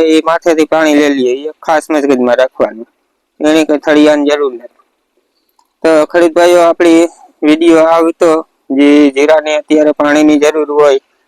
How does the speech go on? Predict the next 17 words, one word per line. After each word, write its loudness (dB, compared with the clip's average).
અને 0
પાણી -2
ન 2
વારે 0
શકતા -2
હોય 2
એના -4
માટે. -8
અને -2
અત્યારે 2
આપણી 0
દવાનો 0
રાઉન્ડ -2
ચાલુ 0
છે 0
એમ -2
પિસ્તાલીસનો, -2